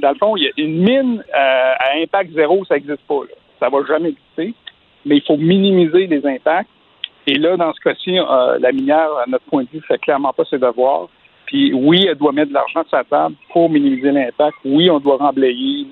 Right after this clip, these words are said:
euh, une partie de la fosse avec des résidus. Euh, je dirais, même la mine à Malartic, là, d'or actuellement, va faire ça dans son projet d'agrandissement. Euh,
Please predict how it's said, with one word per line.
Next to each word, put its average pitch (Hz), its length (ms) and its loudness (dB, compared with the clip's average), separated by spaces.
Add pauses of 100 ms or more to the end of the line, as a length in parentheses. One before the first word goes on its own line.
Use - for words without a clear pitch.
(100)
euh, 120 140 -2
une 117 60 -16
partie - 320 -8
de 147 40 -2
la 123 120 0
fosse 143 340 0
avec 127 180 -2
des 127 120 -2
résidus. 131 440 -4 (420)
Euh, 117 480 0
je 120 120 -2
dirais, 120 160 0 (120)
même 170 200 0
la 147 100 -2
mine 165 180 -4
à 143 60 -2
Malartic, 131 600 -4
là, 135 100 0
d'or 143 240 2
actuellement, 131 420 -2
va 127 180 -2
faire 120 160 0 (120)
ça 143 100 -4
dans 131 160 -2
son 135 120 -6
projet 127 240 -2
d'agrandissement. 131 800 -2 (520)
Euh, 123 440 2